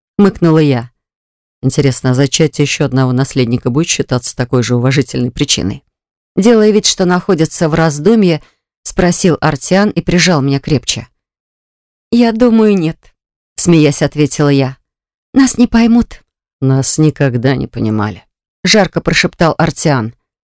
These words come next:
"Людям тяжело понять сильные чувства". В этом я была с ним полностью согласна. Думаю, самое важное в жизни — найти человека, без которого даже воздух будет горчить.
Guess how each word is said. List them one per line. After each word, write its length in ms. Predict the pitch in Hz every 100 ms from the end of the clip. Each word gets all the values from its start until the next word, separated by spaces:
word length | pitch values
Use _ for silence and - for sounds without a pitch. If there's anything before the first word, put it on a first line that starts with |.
| _ _ _
"Людям 460 | 127 135 139 - 131
тяжело 440 | 151 127 131 131
понять 580 | - 127 123 120 - - _
сильные 420 | - 131 123 131
чувства". 560 | - - - - - 107 _ _ _ _ _ _ _ _ _ _
В 100 | 196
этом 400 | 247 339 - 302 269
я 240 | 220 233
была 300 | 220 214 202
с 120 | -
ним 200 | 175 170
полностью 640 | - 165 190 156 147 - -
согласна. 760 | 160 143 151 139 - 147 143 _ _ _ -
Думаю, 560 | 208 214 208 190 180 - _ _ -
самое 400 | 202 175 175 165
важное 420 | 185 151 151 147
в 60 |
жизни — 420 | 147 185 147 143 135
найти 280 | 165 175 185
человека, 540 | - 170 170 190 185
без 180 | 131 139
которого 460 | - 147 165 151 147
даже 380 | 147 139 139 - -
воздух 500 | 151 151 160 147 -
будет 280 | 135 127 123
горчить. 580 | 135 - 127 - -